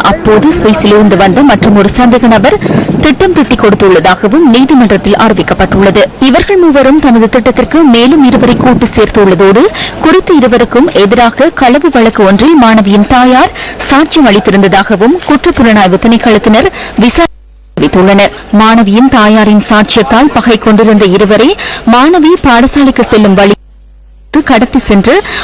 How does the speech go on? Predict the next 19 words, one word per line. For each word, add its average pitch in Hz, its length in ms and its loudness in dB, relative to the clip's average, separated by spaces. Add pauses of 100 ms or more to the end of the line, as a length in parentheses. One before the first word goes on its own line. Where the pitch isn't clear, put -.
(100)
பிரதான 330 360 2 (120)
சந்தேக 247 380 2
நபர் 240 300 2
மற்றும் 220 300 0
அவரது 214 300 0 (120)
நண்பரிடம் 254 600 2
ஒப்படைத்துள்ளதாகவும் 190 920 0 (440)
நீதிமன்றத்தில் 277 720 2
வாசிக்கப்பட்ட 202 600 -2
அறிக்கையில் 226 400 0
குறிப்பிடப்பட்டுள்ளது. 214 760 0 (580)
குறித்த 247 400 0
இருவருமே 220 420 2 (160)
மாணவி 220 360 2 (120)
வன்புணர்வுக்குட்படுத்தி 208 1120 0
கொலை 214 200 2 (120)
செய்தமை 214 320 2 (120)
விசாரணைகளில் 240 760 0
உறுதி 302 260 2